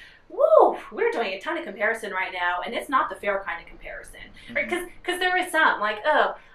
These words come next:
Speaker 1: I'm, that, that, that, the whole identity comparison, right? That,
Speaker 2: Mm-hmm.
Speaker 1: that's how we form our identities, comparing, like, who I am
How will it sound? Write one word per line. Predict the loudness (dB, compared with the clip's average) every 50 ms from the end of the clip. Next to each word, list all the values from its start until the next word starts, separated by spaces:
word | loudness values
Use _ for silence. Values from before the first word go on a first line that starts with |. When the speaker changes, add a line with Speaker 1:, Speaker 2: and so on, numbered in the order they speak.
| _ -2
Speaker 1:
I'm, | -2 -2 -2 -4 -10 -14 _ _ _ -20 -20 -16 -10
that, | -6 -6 -2 0
that, | 0 0 0 0
that, | -6 -8 -10 -12 -18 _
the | -12 -12
whole | -6 -2 0 0 0 0 0 -2 -4 -4
identity | -6 -6 -8 -8 -8 -8 -8 -8 -10 -10 -12 -18
comparison, | -20 -20 -18 -16 -14 -14 -14 -16 -18 -18 -14
right? | -12 -10 -8
That, | -6 -6
Speaker 2:
Mm-hmm. | -6 -6
Speaker 1:
that's | -6 -6 -6
how | -6 -4 -4
we | -4 -6 -8
form | -8 -8 -6 -6 -6
our | -8 -10
identities, | -10 -12 -12 -14 -14 -18 -20 -20
comparing, | -20 -20 -16 -12 -10 -10 -8 -8
like, | -10 -12 -12
who | -8 -4 -2
I | -2 0
am | -2 -2 0 0 0 0 0 -4